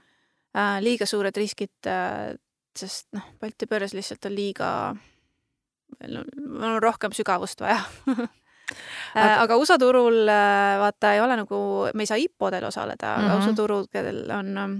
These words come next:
Speaker 1: ipo sarnane sündmus nagu selles mõttes, äh, price action'i mõttes,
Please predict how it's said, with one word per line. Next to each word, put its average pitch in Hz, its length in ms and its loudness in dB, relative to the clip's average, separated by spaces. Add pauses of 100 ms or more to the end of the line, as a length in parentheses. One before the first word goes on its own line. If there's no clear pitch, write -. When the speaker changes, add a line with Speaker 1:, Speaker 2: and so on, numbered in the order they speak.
Speaker 1:
ipo 240 320 -4
sarnane 220 460 -2
sündmus 208 580 -2
nagu 196 200 -6
selles 220 180 -6
mõttes, 196 360 -8
äh, 185 280 0 (100)
price 226 400 0
action'i 202 380 -6
mõttes, - 460 -4